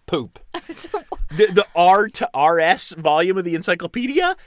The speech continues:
Speaker 1: it's just a big turd sitting inside, inside of it. You know,
Speaker 2: Like,
Speaker 1: your
Speaker 2: okay.
Speaker 1: old Atari twenty-six hundred controller that hasn't been out of the attic since nineteen eighty-two,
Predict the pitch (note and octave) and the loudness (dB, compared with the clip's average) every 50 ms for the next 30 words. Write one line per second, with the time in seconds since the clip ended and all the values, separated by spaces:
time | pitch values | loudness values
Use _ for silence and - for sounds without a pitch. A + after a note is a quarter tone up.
0 | _ _ - E3 F3 C3+ D#3 F3+ D3 A2+ D3 E3 E3 E3 - - E3+ D3+ C#3 C#3 | _ _ -14 -14 -10 -10 -8 -6 -4 -4 -4 -4 -4 -6 -4 -2 -2 -2 -2 -6
1 | - - E3 C#3+ C#3 C3+ B2 - C#3+ A#2+ A#2+ A#2+ G#2+ A#2 - D3 C#3 - - C#3 | -8 -8 -6 -6 -6 -8 -8 -6 -6 -4 -4 -6 -8 -8 -8 -8 -8 -6 -4 -4
2 | A#2+ A#2 A2+ - E2+ - - _ _ _ _ _ _ - B2 B2 - C3+ D#3 G4+ | -4 -4 -4 -6 -10 -12 -18 _ _ _ _ _ _ -12 -6 -4 -2 -2 -2 -2
3 | G4 - - G3+ G3+ G#3+ A3+ B3+ C4+ D4+ D#4+ - G#3+ - - F3 F3+ G3+ A#3 B3+ | -6 -6 0 4 4 6 8 6 6 6 4 0 -4 -4 -2 0 0 0 0 -2
4 | B3+ - - - A3+ A3+ - A3+ G3 - - E3+ D#3+ F3+ G3 F#3+ - - E3+ C#3+ | -4 -6 -8 -6 -6 -4 -6 -6 -8 -6 -6 -6 -6 -6 -6 -8 -10 -12 -14 -10
5 | - - D3 D3 E3 F#3 G3 F#3+ E3+ C#3+ A#2+ D3+ D3 D3 F3+ D#3+ D3+ C#3 - B2+ | -8 -6 -4 -4 -2 -4 -4 -4 -6 -4 -2 -2 -2 -2 -4 -6 -6 -6 -2 -2
6 | C3+ D#3 E3 D#3 D3+ D3+ - - G#2+ A2 B2 - E3 F#3 - - - E3 D3+ B2+ | -2 -2 -2 -4 -6 -10 -10 -10 -8 -6 -2 -2 -2 -2 -4 -8 -12 -12 -12 -12
7 | B2 C3 B2+ C#3 D3+ D3+ E3+ D#3 - B2+ C#3 D3+ D#3 D3+ - - D3 D3+ E3 G#3+ | -10 -10 -10 -10 -10 -10 -12 -10 -8 -8 -8 -8 -8 -10 -8 -4 -2 0 0 -2